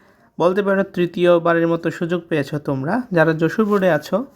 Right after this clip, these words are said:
তারা কমেন্টে জানাতে পারো যে আমি যশোর বোর্ডের, এবং যারা প্রথম দুই দফায় ফর্ম ফিল আপ করতে পারো নাই, তারা এখন ফর্ম ফিল আপ করতে পারবে। মেয়াদ কতদিন পর্যন্ত থাকছে, কীভাবে ফর্ম ফিল আপটা করতে হবে,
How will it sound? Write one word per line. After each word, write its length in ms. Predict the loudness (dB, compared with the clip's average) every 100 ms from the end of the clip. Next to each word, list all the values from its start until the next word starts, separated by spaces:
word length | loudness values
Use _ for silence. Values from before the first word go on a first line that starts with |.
| -20 -20 -4
তারা 180 | 0 0
কমেন্টে 420 | 0 0 0 0
জানাতে 360 | 0 0 0
পারো 300 | -2 0 0 -4 -12 _
যে 120 | -6 -4
আমি 200 | -2 -2
যশোর 300 | -2 0 0
বোর্ডের, 300 | 2 0 -2 -6 -20 -20 -10
এবং 240 | 0 2 4
যারা 200 | 2 2
প্রথম 400 | 2 2 2 2
দুই 120 | 2
দফায় 500 | 0 2 2 2 0 -6 _
ফর্ম 220 | 0 0
ফিল 160 | 0 -2
আপ 80 | -2
করতে 280 | -4 -4
পারো 260 | 0 2 2
নাই, 200 | 0 -2 -6 _ _ -20 -2
তারা 200 | 4 4
এখন 220 | 4 0
ফর্ম 260 | 0 0 0
ফিল 160 | -2
আপ 60 | -2
করতে 320 | -2 -8 -8
পারবে। 340 | -6 -6 -6 -12 _ _ _ -20 -18 -4
মেয়াদ 260 | 2 4 2 -4 -4
কতদিন 420 | -4 -2 -4 -4
পর্যন্ত 360 | -4 -4 -4 -6
থাকছে, 480 | -6 -6 -4 -4 -4 -8 -20 -20 _ _
কীভাবে 340 | -2 2 2
ফর্ম 280 | 2 2 2
ফিল 180 | 0 -2
আপটা 260 | -2 -6 -6
করতে 340 | -6 -6 -6
হবে, 320 | -4 -2 -2